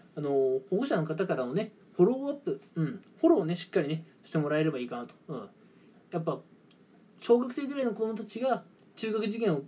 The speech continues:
頑張れる理由っていうのは、まあ、親が喜ぶ、うん、親が褒めてくれるっていうのがね、一番大きいと思うので、うん。ってな感じで、え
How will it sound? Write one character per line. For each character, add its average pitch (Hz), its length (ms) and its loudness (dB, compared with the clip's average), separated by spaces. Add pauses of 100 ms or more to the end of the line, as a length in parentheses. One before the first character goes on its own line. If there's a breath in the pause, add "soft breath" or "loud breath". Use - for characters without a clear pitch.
(260)
頑 180 200 4
張 240 160 6
れ 240 60 0
る 170 160 0 (140)
理 165 160 4
由 226 80 2
っ 240 40 -2
て - 80 -14
い - 20 -8
う 277 40 -6
の 226 60 4
は、 165 120 -4 (220 soft breath)
ま 160 80 -4
あ、 - 120 -10
親 320 220 8
が 330 240 2 (280)
喜 165 80 6
ぶ、 233 320 2 (420)
う 175 60 0
ん、 - 160 -2 (300)
親 302 180 6
が - 120 -2
褒 311 80 2
め 415 100 6
て 196 100 4
く 170 80 0
れ 151 80 4
る - 40 6
っ - 20 -4
て 160 200 -4
い - 20 4
う 143 40 0
の - 0 -
が 131 80 -4
ね、 151 180 -8 (460 soft breath)
一 175 160 0
番 196 120 6
大 240 160 2
き 240 140 0
い - 20 2
と 131 80 2
思 240 160 -2
う - 20 -2
の 113 120 -6
で、 - 140 -10 (140)
う 180 80 -2
ん。 - 40 -2
っ - 40 -6 (880 soft breath)
て 247 100 -2
な 190 120 2
感 151 220 -2
じ 147 100 -4
で、 170 200 4
え 160 40 0